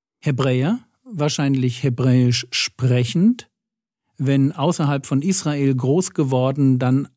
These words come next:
ein Ausdruck eines konservativen Denkens. Paulus kann sagen, ich bin das auch. Israeliten, also Volk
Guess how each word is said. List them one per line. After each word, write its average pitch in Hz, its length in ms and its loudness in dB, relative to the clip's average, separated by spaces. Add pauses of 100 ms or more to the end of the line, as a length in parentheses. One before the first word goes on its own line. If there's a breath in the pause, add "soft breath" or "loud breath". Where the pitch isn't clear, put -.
(380)
ein 131 340 2
Ausdruck 143 720 -4
eines 123 640 0
konservativen 135 1000 0
Denkens. 123 680 0 (1040)
Paulus 135 360 0
kann 151 200 0
sagen, 156 500 -4 (160)
ich - 160 -6
bin 170 160 2
das 190 140 0
auch. 170 400 -4 (960)
Israeliten, 135 840 0
also 127 240 0
Volk 160 560 -2